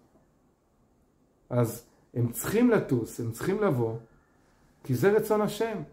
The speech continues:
ואם הם עושים עם הכסף מה שרצון השם, הם עושים עם הכסף, עם הכרטיס שהם קונים, הכרטיס הזה הוא כרטיס שנקנה לפי רצון השם, אז אין להם מה לדאוג לכסף הזה.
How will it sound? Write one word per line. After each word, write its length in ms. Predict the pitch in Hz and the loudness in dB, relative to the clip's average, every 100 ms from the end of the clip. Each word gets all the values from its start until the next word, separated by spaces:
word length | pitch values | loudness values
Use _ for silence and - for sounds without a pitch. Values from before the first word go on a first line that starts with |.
| _ _ _ _ _ _ - | _ _ _ _ _ _ -10
ואם 320 | 120 151 220 | 2 2 4
הם 100 | 214 | 2
עושים 300 | 196 - 220 | 0 0 0
עם 60 | 202 | 0
הכסף 340 | 170 220 175 | 0 -2 -2
מה 100 | 214 | -4
שרצון 380 | - 190 - 202 | -2 -2 -2 -4
השם, 360 | 165 - 226 180 | -4 -4 -6 -4
הם 80 | 160 | -4
עושים 400 | 139 - 208 180 - - _ _ _ - | -4 -4 -4 -4 -8 -20 _ _ _ -6
עם 180 | 139 143 | -2 0
הכסף, 420 | 135 196 196 131 | 2 0 0 -2
עם 100 | 143 | -2
הכרטיס 320 | 131 131 139 | -4 -4 -4
שהם 200 | - 156 | -2 -2
קונים, 440 | 131 151 185 127 - - - _ - - _ - | 2 2 2 -2 -6 -18 -20 _ -20 -20 _ -6
הכרטיס 480 | 127 127 165 165 | 0 0 2 2
הזה 260 | 156 131 180 | 2 2 4
הוא 220 | 156 131 | 2 2
כרטיס 340 | 139 127 185 - | 0 -2 -4 -2
שנקנה 460 | 147 135 143 170 | -2 -2 -2 0
לפי 300 | 135 127 180 | 0 0 -2
רצון 340 | 143 135 170 147 | -2 0 -2 -2
השם, 320 | 127 135 139 147 - _ _ _ - - - _ _ | 2 2 2 -2 -14 _ _ _ -20 -20 -20 _ _
אז 160 | 127 131 | 0 4
אין 60 | 226 | 4
להם 140 | 240 | 4
מה 100 | 247 | 4
לדאוג 280 | 247 247 254 | 4 4 4
לכסף 420 | 247 247 247 220 | 4 2 2 -2
הזה. 200 | 180 | -2